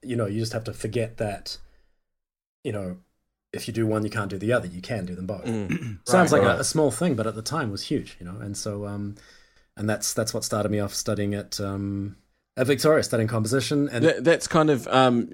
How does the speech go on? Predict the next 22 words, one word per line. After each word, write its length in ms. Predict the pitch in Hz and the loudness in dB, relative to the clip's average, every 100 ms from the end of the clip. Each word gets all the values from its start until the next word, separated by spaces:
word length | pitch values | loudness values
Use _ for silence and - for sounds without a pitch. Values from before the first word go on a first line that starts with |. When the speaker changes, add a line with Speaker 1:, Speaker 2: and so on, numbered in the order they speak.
| - | -10
Speaker 2:
the 360 | 117 123 120 139 | -12 -10 4 6
opposite 320 | 135 135 127 | 6 4 4
of 120 | 117 | 6
what, 220 | 113 - 78 90 - | 6 4 0 -8 -8
what 320 | - - 117 - | -12 0 0 2
people, 400 | 131 110 101 - _ _ _ - - | 2 2 0 -4 _ _ _ -4 0
oh, 60 | |
well, 240 | 104 101 - | 0 0 -2
at 80 | 135 | 2
least 260 | 139 151 - | 4 4 4
what 120 | 113 | 8
I 120 | 123 | 8
would 200 | 135 120 | 8 6
believe 380 | 113 101 98 95 | 2 2 2 0
is 100 | 101 | -2
that 80 | 113 | -2
there's 140 | 110 | 0
a 60 | 117 | 2
lot 160 | 117 | 4
of 60 | 110 | 2
snobbery 680 | - - 139 151 123 98 95 | -2 2 4 6 6 6 4
in 320 | 104 101 98 | 0 -2 -4